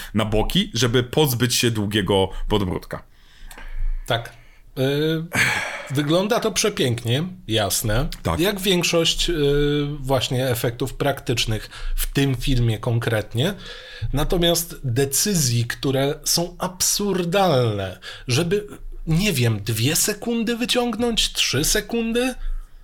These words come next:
Speaker 2: Ja nie wiem, kim są ci ludzie i jakie oni mają tabelki w tym Excelu, archaicznym wówczas.
Speaker 1: <laughs>
Speaker 2: Ale, y, ale jak, jak? W sensie, czym to jest podyktowane? Takie pierdołowate rzeczy.
Speaker 1: Mhm.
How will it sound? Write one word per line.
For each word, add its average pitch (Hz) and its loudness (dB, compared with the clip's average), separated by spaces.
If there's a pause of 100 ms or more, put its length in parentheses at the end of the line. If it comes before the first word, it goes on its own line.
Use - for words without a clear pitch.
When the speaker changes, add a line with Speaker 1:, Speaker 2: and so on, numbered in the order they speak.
(460)
Speaker 2:
Ja 160 2
nie 202 0
wiem, 226 0
kim 214 0
są 208 2
ci 190 2
ludzie 190 2
i 135 -2
jakie 185 0
oni 165 2
mają 160 2
tabelki 139 2
w - 2
tym 104 0
Excelu, 98 0 (240)
archaicznym 117 2
wówczas. 104 0 (200)
Speaker 1:
<laughs> 113 2
Speaker 2:
Ale, 139 4 (800)
y, 123 0
ale 139 2
jak, 185 0 (140)
jak? 185 -2 (600)
W - -2
sensie, 170 2 (280)
czym 262 2
to 233 0
jest 196 2
podyktowane? 190 2 (340)
Takie 160 2 (300)
pierdołowate 160 2
rzeczy. 104 2
Speaker 1:
Mhm. 135 4